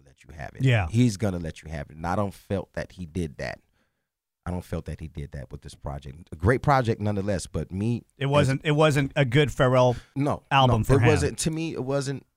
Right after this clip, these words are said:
Speaker 1: a good, thorough, all-around Doctor Dre type style
Speaker 2: Right.
Speaker 1: album. Look at The Chronic, for crying out
Speaker 2: I
Speaker 1: loud.
Speaker 2: know.
Speaker 1: Look at The Chronic one and two, man. Come on, man.
Speaker 2: Yeah.
Speaker 1: You feel what I'm saying? I would rather bump those albums than that one.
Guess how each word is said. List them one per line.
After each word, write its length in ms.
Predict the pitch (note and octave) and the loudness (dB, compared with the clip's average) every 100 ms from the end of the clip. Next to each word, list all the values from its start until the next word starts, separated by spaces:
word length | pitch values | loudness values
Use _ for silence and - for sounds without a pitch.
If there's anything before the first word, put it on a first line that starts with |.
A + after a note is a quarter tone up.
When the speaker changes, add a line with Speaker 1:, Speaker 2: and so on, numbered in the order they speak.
| - | -4
Speaker 1:
a 80 | A2+ | -4
good, 300 | G2+ C3 - _ | -2 -4 -4 _
thorough, 300 | - A#2 A#2 - | -4 -2 -2 -2
all-around 720 | - A2 A2+ G#2+ G#2+ G#2+ G#2 F#2+ | -2 -2 0 -2 -4 -4 -6 -4
Doctor 320 | G2 G2+ G2+ | -4 -4 -8
Dre 300 | F#2 G2 F#2+ | -6 -6 -6
type 340 | - G2 F2+ | -6 -8 -8
style 360 | - - F2 E2 - | -10 -8 -8 -6 -2
Speaker 2:
Right. 220 | A#2+ G#2 | 0 0
Speaker 1:
album. 140 | E2 | -4
Look 140 | B2+ - | -14 -16
at 60 | - | -18
The 80 | |
Chronic, 420 | - - - - F#2 | -18 -14 -12 -12 -14
for 100 | F2 | -18
crying 320 | - F2 D#2 | -14 -14 -14
out 140 | C#2+ - | -14 -6
Speaker 2:
I 120 | A2+ | -2
Speaker 1:
loud. 40 | A2+ | 0
Speaker 2:
know. 80 | G2+ | 0
Speaker 1:
Look 80 | F2+ | -2
at 40 | |
The 40 | C#3 | -8
Chronic 340 | - D3+ C#3 C#3+ | -14 -14 -14 -14
one 140 | D3 | -12
and 100 | C3+ | -12
two, 240 | - F3 | -14 -14
man. 220 | G#2+ G2 D3 | -8 -8 -8
Come 200 | - G3+ | -10 -10
on, 160 | F#3+ G#2+ | -10 -8
man. 200 | C#3+ F#3+ _ | -8 -10 _
Speaker 2:
Yeah. 220 | B2 B2 F2+ - | -2 -2 -2 -8
Speaker 1:
You 80 | - | -14
feel 140 | B2+ E3 | -10 -8
what 80 | |
I'm 80 | D#3+ | -8
saying? 200 | D3+ E3+ - - | -10 -10 -12 -12
I 60 | E3+ | -10
would 220 | G#3 A#2+ | -8 -6
rather 200 | D3 C#3 | -6 -6
bump 320 | A#2+ C#3+ C3+ | -8 -10 -10
those 220 | E3 D#3+ | -16 -14
albums 360 | - G#2+ F#2+ E2+ | -10 -8 -10 -16
than 100 | D2+ | -18
that 120 | G#2+ G#2+ | -18 -20
one. 160 | _ | _